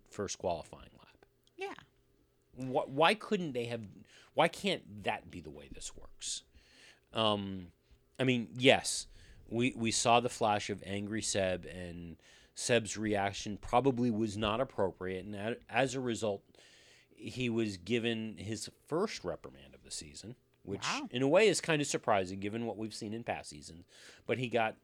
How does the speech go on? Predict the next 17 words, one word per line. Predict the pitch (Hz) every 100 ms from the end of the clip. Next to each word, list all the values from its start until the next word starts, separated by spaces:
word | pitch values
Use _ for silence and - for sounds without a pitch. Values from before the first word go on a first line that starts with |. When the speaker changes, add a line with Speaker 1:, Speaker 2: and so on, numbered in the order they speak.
| _ _ -
Speaker 1:
his | 117 110
first | - 160 175 -
reprimand | 139 135 120 120 107
of | 101
the | 95
season | - 107 101 98
and | 101
a | 92
twenty-five | - 127 139 139 110 104 95
thousand | - 107 104 92 98 85
euro | 92 92 90 85
fine. | - 87 69 - - _ _ _ -
Speaker 2:
Okay. | - 139 202 _ _ _ _ _ _ _ _ _ _ - - - -
Speaker 1:
And | 139
I | 156
think | - 233
that's | 180 156 - -